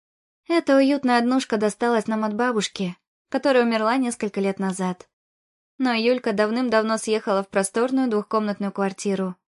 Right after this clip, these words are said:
которую купила в кредит спустя год, как нашла хорошую работу.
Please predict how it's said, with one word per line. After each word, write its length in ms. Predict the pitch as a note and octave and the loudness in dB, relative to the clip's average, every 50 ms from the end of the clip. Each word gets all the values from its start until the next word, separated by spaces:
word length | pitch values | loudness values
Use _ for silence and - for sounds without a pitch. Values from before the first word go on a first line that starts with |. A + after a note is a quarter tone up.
| _ _ _ | _ _ _
которую 360 | - A#3+ - B3+ A3+ A3 G#3 | -4 0 2 2 2 2 2
купила 340 | - A#3 G3+ - A3 G3+ G3 | 0 -2 0 2 2 2 2
в 60 | - | 0
кредит 420 | - - G#3+ G3 F#3+ A3 C4 C4+ | -2 0 0 0 2 0 -2 -4
спустя 380 | - - A3+ G#3 - - G3 F#3 | -4 -6 -6 -6 -4 -2 -4 -2
год, 320 | F#3+ G3 G3+ A#3+ C#4+ - | -2 -2 -2 -2 -2 -4
как 300 | - - - A3 G#3+ - | -6 -8 -8 -8 -6 -4
нашла 320 | G#3+ G3 G3 - - A3 B3 | -4 -4 -4 0 0 0 0
хорошую 420 | - A#3 G3+ F#3+ F#3+ - A3 G3+ | 0 -2 -2 -2 -2 -2 -2 -2
работу. 480 | F#3+ F#3+ F#3+ G3 F#3+ F#3+ - F#3+ F3+ | -2 -2 -2 -4 -4 -4 -6 -8 -8